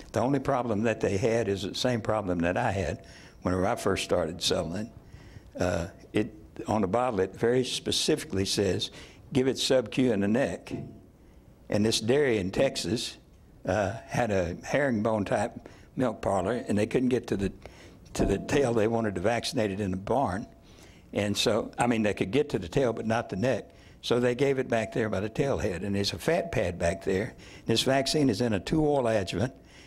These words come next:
And if you put that in that, that fat pad, that oil is removed out of there s-, for such a s-, long, over such a long period of time, it probably never gets to the antigenic dose that they need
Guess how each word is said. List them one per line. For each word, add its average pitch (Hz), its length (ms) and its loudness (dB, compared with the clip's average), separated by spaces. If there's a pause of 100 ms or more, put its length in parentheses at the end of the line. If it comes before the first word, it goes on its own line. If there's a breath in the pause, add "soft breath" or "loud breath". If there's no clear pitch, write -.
(220 loud breath)
And 107 260 2 (380)
if 123 260 2
you 127 260 2 (380)
put - 200 0
that 147 180 4
in 147 140 2
that, - 420 -2 (720 loud breath)
that - 260 0
fat 151 320 2
pad, 98 380 0
that 110 200 2
oil 143 280 2
is 95 160 -2
removed 113 320 2
out 104 160 2
of 107 80 2
there 113 80 2
s-, - 160 -2 (100)
for - 300 -2 (400)
such - 320 -2
a 80 40 -2
s-, - 160 -6 (280)
long, 131 240 2
over 117 180 2
such - 240 -2
a - 60 -4
long 113 280 0
period 110 220 0
of 95 80 -4
time, 127 380 -2 (260 loud breath)
it - 140 -2
probably 123 340 0
never 123 240 2
gets 117 280 0
to 101 120 2
the 95 100 0
antigenic 110 600 -2
dose 113 240 2
that - 140 0
they - 100 0
need 117 360 2